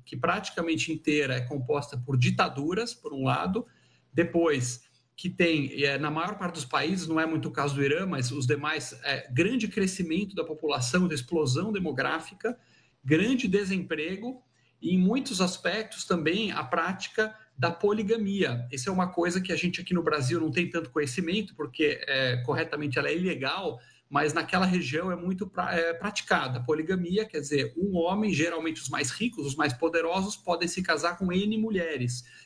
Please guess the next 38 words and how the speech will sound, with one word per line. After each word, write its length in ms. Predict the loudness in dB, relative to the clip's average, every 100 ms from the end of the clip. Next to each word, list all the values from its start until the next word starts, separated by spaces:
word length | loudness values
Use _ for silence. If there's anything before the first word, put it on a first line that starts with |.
| -6
Então, 260 | 2 2 2
você 120 | 0
já 100 | 0
faz 240 | 0 0
a 60 | -2
conta 380 | -2 -2 -2 -2
aí, 260 | 0 -2 -8 -16 -6
se 180 | 0
tem 140 | 2 2
um 80 | 2
monte 280 | 2 0
de 120 | -2 -2
caras 320 | -2 -2 -6
ricos 360 | -4 -4 -4 -2
casando 400 | 0 2 0 0
com 100 | 0
um 60 |
monte 280 | 2 2 0
de 80 | -2
mulheres, 540 | 0 2 2 -2 -4 -8
significa 720 | -6 -4 -2 -2 -4 -4 -2
que 180 | 0 2
um 340 | 2 4 4
monte 440 | 2 0 -4 -8
de 140 | -8 -4
milhões 400 | -2 0 0 0
de 80 | 0
homens 380 | 0 0 -2
pobres 520 | -2 0 0 0 -4 -2
não 220 | 0 2
vão 100 | 0
se 140 | -2
casar 340 | -2 0 2 2
nunca. 380 | 0 0 -4 -8 -12 -8
Então, 180 | 0 2
imagina 380 | 2 2 0
um 80 | 2
jovem 540 | 2 2 -2 -4 -6